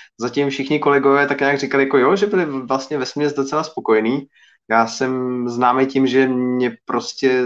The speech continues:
Snyderův styl nebaví, nikdy mě nebavil a asi už mě ani bavit nezačne a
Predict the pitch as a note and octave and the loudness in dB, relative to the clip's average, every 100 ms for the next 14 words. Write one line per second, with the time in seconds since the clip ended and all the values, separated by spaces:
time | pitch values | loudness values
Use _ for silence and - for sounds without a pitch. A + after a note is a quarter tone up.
0 | A#2+ - - - A#2+ A#2+ C3 C3 B2+ - | -2 -8 -10 -8 -2 0 2 0 -2 -6
1 | - B2 A#2 A2+ A#2 A#2 B2+ C#3 E3 E3+ | -4 -2 0 0 2 2 2 0 0 -10
2 | D#3+ B2 A#2 A#2+ C3 B2+ C3 B2+ A#2 B2 | -12 -10 -8 -2 -2 -2 -6 -6 -8 -14
3 | A#2 - - A#2 A#2+ C3 C3 C3 C#3+ C#3+ | -20 -20 -14 -8 -4 -2 0 0 0 0
4 | A#2+ - - B2 - C3 B2+ A#2+ C3 B2+ | -2 -2 -4 -6 -4 -4 -4 -2 -4 -2
5 | A#2 A#2+ D3 D3+ A#2+ C3+ | -4 -4 -2 0 2 2